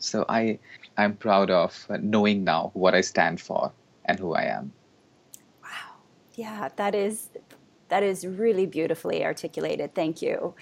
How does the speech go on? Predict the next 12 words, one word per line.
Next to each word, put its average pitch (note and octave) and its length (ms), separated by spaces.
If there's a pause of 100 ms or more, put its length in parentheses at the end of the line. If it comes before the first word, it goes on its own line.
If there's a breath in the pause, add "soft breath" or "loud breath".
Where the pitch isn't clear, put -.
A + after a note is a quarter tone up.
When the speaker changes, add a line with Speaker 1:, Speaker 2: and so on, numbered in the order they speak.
(420 loud breath)
Speaker 2:
I, G#3+ 180
um, G3 400
I A#3+ 240
want B3 240
to G3 60
acknowledge D#3 520
you. D#3+ 220
I - 120
want B3 200
to A#3+ 60
acknowledge F3 460
you E3+ 360